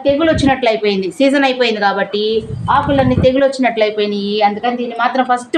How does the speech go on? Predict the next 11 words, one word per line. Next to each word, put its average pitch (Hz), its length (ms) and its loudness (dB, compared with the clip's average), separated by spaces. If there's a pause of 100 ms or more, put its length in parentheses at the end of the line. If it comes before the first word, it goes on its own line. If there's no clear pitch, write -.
ప్రూనింగ్ 269 340 2
చేసేసుకుందాం. 220 540 -4 (280)
మళ్ళీ 302 240 2
ఈ 277 120 2
తెగులు 285 320 4 (200)
పక్కన 277 320 0
మొక్కలన్నిటికీ 277 720 0
వచ్చేస్తుంది. 208 540 -4 (380)
అలా 233 200 2
రాకుండా 277 400 0 (640)
మనకి 233 300 -2